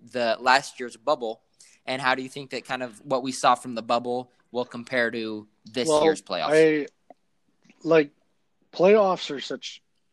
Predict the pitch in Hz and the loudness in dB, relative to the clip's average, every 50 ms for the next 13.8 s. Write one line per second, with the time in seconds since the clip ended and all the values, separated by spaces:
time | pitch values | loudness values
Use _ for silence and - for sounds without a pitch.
0 | _ _ _ _ _ _ _ _ _ _ - 143 135 - - - 185 175 - 202 | _ _ _ _ _ _ _ _ _ _ -16 -16 -12 -10 -8 -6 -6 -2 0 2
1 | 202 202 - - 160 143 147 143 143 143 135 120 113 113 113 117 127 139 151 151 | 2 2 0 -4 -6 -6 -6 -4 -4 -4 -4 -6 -6 -6 -4 -4 -2 -2 -2 -2
2 | - - - 151 143 135 131 123 120 117 113 110 - _ _ _ _ _ _ _ | -4 -6 -4 -4 -2 -2 -2 -4 -4 -6 -8 -10 -12 _ _ _ _ _ _ _
3 | - 120 117 117 110 110 110 110 107 107 110 113 117 120 123 127 135 123 - 135 | -10 -8 -6 -4 -4 -4 -4 -6 -6 -8 -6 -6 -6 -4 -4 -6 -6 -8 -8 -8
4 | 120 110 110 104 101 107 110 110 104 107 104 98 92 90 _ _ _ _ _ _ | -8 -8 -8 -10 -10 -10 -10 -10 -10 -10 -12 -14 -16 -18 _ _ _ _ _ _
5 | _ _ - - - 120 117 107 107 101 - - - - 113 110 104 104 95 85 | _ _ -16 -10 -6 -6 -6 -6 -6 -8 -10 -12 -12 -10 -10 -10 -10 -12 -14 -16
6 | _ _ _ _ _ _ _ _ _ _ _ - 110 107 104 104 - _ _ _ | _ _ _ _ _ _ _ _ _ _ _ -8 -6 -6 -4 -6 -8 _ _ _
7 | _ _ _ _ _ _ _ - - - 170 170 160 160 - 143 151 151 147 135 | _ _ _ _ _ _ _ -16 -6 -2 0 0 0 0 -2 0 0 0 0 -2
8 | - - - - 135 131 120 - - 131 123 117 - - 117 107 - - 120 113 | -4 -8 -10 -8 -6 -6 -6 -6 -10 -10 -10 -10 -8 -8 -10 -10 -10 -10 -10 -8
9 | 107 113 107 107 107 107 104 - _ _ _ _ _ _ _ _ _ _ _ _ | -6 -6 -4 -4 -4 -4 -6 -8 _ _ _ _ _ _ _ _ _ _ _ _
10 | _ _ _ _ _ _ _ - 123 120 110 113 120 113 104 107 104 - - - | _ _ _ _ _ _ _ -10 -8 -8 -8 -8 -6 -6 -6 -6 -6 -6 -6 -6
11 | - 139 123 120 120 - 127 117 113 107 113 117 117 113 113 113 110 110 107 98 | -2 2 2 2 2 0 -2 -6 -4 -4 -2 -2 -2 -2 -4 -4 -6 -6 -8 -8
12 | - - 120 113 110 110 107 104 - - 104 104 98 _ - 120 120 123 117 113 | -10 -10 -10 -8 -8 -8 -10 -12 -10 -10 -10 -10 -10 _ -8 -6 -6 -6 -6 -6
13 | 117 113 113 110 104 - - 110 104 95 117 120 127 127 123 120 | -6 -6 -6 -6 -8 -8 -10 -10 -10 -8 -6 -4 -4 -4 -4 -6